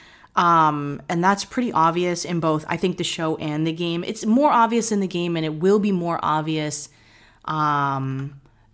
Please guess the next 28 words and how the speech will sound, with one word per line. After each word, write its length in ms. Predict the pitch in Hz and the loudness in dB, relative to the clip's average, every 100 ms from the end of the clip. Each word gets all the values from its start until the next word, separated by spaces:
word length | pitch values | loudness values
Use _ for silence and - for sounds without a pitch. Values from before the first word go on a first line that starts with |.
| - | -8
in 180 | 185 175 | -4 -2
the 80 | 160 | -2
second 360 | - 156 185 | -4 -6 -4
season, 480 | - 233 220 247 247 | -2 -2 2 2 2
because 540 | 202 175 175 170 160 160 | -2 -6 -2 0 0 -4
they 120 | 180 | -6
actually, 580 | 208 214 311 311 226 185 | -6 -2 0 0 0 -2
like, 360 | 180 165 156 _ _ _ - _ _ _ - - _ _ _ _ _ _ | -2 -2 -4 _ _ _ -20 _ _ _ -20 -20 _ _ _ _ _ _
um, 680 | 214 185 175 165 156 151 156 - - - | 0 2 4 2 0 -2 -6 -12 -16 -6
they 140 | 214 | -2
actually 380 | 254 - 294 202 156 - | -2 0 0 -2 -6 -10
get 280 | 175 196 180 | 0 0 0
really 200 | 202 190 | -2 -2
distant 520 | 147 160 156 - 214 | -2 -2 -2 -2 -2
from 180 | - 233 | 0 2
each 180 | 254 240 | 2 0
other. 400 | 254 262 269 277 _ _ | -2 0 -2 -4 _ _
Uh, 420 | - 180 175 170 - | -4 0 0 0 -2
they're, 400 | 180 180 170 165 | 0 0 0 -2
they 120 | 170 | -4
have, 220 | 160 202 | -4 -2
like, 120 | 208 180 | -4 -6
a 40 | |
falling 520 | - - 170 175 160 | -8 -4 -4 -2 -4
out, 420 | 156 170 185 190 - | -2 0 -2 -4 -12
you 140 | 165 | -8
know? 460 | 165 165 165 170 - | -4 -2 -2 -4 -6
Um, 800 | 165 160 156 151 147 147 143 143 | -4 0 0 -2 -4 -6 -10 -12